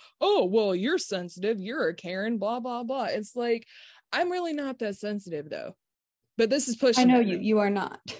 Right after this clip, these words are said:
Speaker 1: No, it's like, it takes a, like your sister said, of all the people to get into my D Ms, like, good luck. I'm like, "Anyway," but <laughs> it's just
Speaker 2: Yeah,
Speaker 1: one of
Speaker 2: it's
Speaker 1: those things that's like, I just,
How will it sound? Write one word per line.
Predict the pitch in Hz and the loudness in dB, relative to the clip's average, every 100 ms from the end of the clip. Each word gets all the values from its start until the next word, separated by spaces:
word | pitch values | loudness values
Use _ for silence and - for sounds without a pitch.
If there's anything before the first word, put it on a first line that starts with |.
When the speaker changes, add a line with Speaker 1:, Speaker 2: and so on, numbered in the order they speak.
| - 381 - _ - | 0 0 -2 _ -4
Speaker 1:
No, | 254 247 156 - | 0 2 0 -2
it's | 233 208 | -2 0
like, | 233 | 2
it | 233 233 | 2 2
takes | 302 247 | -2 -2
a, | 233 | -2
like | 214 226 226 | 0 -2 -2
your | 247 | -6
sister | 294 - 214 | -8 -8 -8
said, | 185 180 175 | -4 -4 -2
of | 196 | -2
all | 226 | 0
the | 233 | 0
people | 247 240 233 | -2 -4 -2
to | 214 | -2
get | 220 - | -2 -4
into | 220 | -8
my | 214 208 | -6 -6
D | 214 226 | -2 -2
Ms, | 190 175 | -4 -6
like, | 165 156 _ _ - | -8 -10 _ _ -2
good | 226 | 0
luck. | 233 170 - _ - - | 0 -2 -6 _ -20 -10
I'm | - 208 | -2 0
like, | 196 175 | 0 -4
"Anyway," | - 190 220 190 180 170 180 185 233 - - - - _ _ | -6 -2 0 -2 -4 -6 -4 -4 -4 -8 -20 -20 -20 _ _
but | - 208 196 196 - | -2 0 2 0 -2
<laughs> | - 262 - - _ _ _ _ | -2 -2 -2 -10 _ _ _ _
it's | 247 240 - | 0 2 -2
just | 240 | -2
Speaker 2:
Yeah, | 196 | 0
Speaker 1:
one | 254 | 0
of | 247 | -2
Speaker 2:
it's | 240 | -4
Speaker 1:
those | 233 - | -6 -6
things | 269 208 190 | -8 -6 -4
that's | 185 196 | -4 -4
like, | 220 - | -6 -4
I | 220 214 | -2 -4
just, | 196 214 - - - | -6 -12 -14 -18 -20